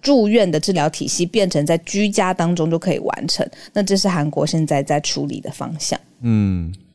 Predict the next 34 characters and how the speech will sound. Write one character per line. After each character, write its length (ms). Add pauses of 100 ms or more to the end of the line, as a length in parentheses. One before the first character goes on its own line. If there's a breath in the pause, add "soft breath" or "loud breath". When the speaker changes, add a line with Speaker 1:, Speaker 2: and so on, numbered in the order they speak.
Speaker 2:
对 160
啊， 180
Speaker 1:
嗯。 80
Speaker 2:
因 140
为 180
现 120
在 140
就 200 (160)
的 120
确 180
是 200
Omicron 560
的 180 (120)
扩 200
散 240
是 120
非 260
常 180
快 420
的， 120
Speaker 1:
嗯。 140 (340 soft breath)
Speaker 2:
所 180
以 320 (320)
韩 200
国 260
像 240
是， 500 (400)
嗯， 240 (680)
大 100
家 160
应 140
该 120
都 140
有， 180